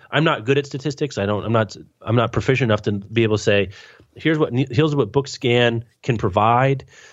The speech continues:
versus the larger data set that we know exists." Is that enough that you could make some claims about stuff? Because what you can do, you could look through catalogs, say, you can, you get release dates that are public.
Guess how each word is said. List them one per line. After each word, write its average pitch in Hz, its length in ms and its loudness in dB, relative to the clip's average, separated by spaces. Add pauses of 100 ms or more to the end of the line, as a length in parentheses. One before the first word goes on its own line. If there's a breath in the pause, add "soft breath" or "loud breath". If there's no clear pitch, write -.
(140 loud breath)
versus 117 380 -2
the 104 120 -2
larger 120 360 0
data 120 200 4
set 113 200 0
that 90 80 -4
we 95 100 -4
know 120 220 2
exists." 98 600 -4 (420 soft breath)
Is 127 160 2
that 127 100 2
enough 104 340 0
that 107 60 -6
you 98 60 -6
could 117 120 -8
make 98 120 0
some 98 140 -10
claims 123 320 0
about 85 260 -4
stuff? - 480 -18 (260 loud breath)
Because 190 220 2
what 165 100 2
you 135 80 0
can 285 320 0
do, 113 300 2 (160 loud breath)
you 156 100 2
could 262 180 0
look 156 320 0
through 131 120 -2
catalogs, 127 460 0
say, 117 200 2 (600 soft breath)
you 110 100 -4
can, 107 140 2 (140)
you 123 180 0
get 117 200 0
release 98 360 0
dates 190 260 0
that 165 100 2
are 175 60 2
public. 190 500 -2